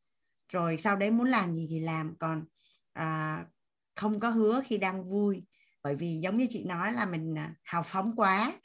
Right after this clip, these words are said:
Xong sau đó mình ngồi mình giật mình. Nhưng mà miệng mình mà mình tín với bản thân đó chị. Nên mình đã nói thì mình nhất định mình sẽ làm. À, nên nhiều khi đang vui quá, hào hứng quá, muốn làm cái gì cho ai cho đó thì,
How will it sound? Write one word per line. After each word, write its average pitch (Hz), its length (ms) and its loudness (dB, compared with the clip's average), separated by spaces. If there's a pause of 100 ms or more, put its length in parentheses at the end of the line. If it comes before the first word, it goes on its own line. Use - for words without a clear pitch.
(280)
Xong 214 180 -2
sau 214 180 2
đó 214 80 0
mình 233 220 2
ngồi 175 160 0
mình 165 160 -2
giật 190 200 -2
mình. 180 280 0 (300)
Nhưng 202 140 0
mà 190 80 2
miệng 180 460 0
mình 170 240 -2
mà 165 100 -2
mình 180 260 -4
tín 240 220 6
với 302 100 2
bản 156 240 0
thân 220 260 2
đó 233 100 0
chị. 240 240 -4 (440)
Nên 220 160 4
mình 190 100 2
đã 175 140 0
nói 220 380 2
thì 220 100 -2
mình 165 320 -2
nhất 311 220 0
định 247 320 -2
mình 160 280 -4
sẽ - 140 -6
làm. 214 320 4 (1300)
À, 165 180 -2
nên 214 300 2
nhiều 202 180 2
khi 226 160 0
đang 208 280 0
vui 226 240 4
quá, 240 100 4
hào 233 220 0
hứng 196 220 0
quá, 262 60 4
muốn 240 180 4
làm 185 300 0
cái 220 120 -2
gì 202 160 -2
cho 175 60 -2
ai 196 140 0
cho 202 80 -2
đó 214 200 0
thì, 190 200 0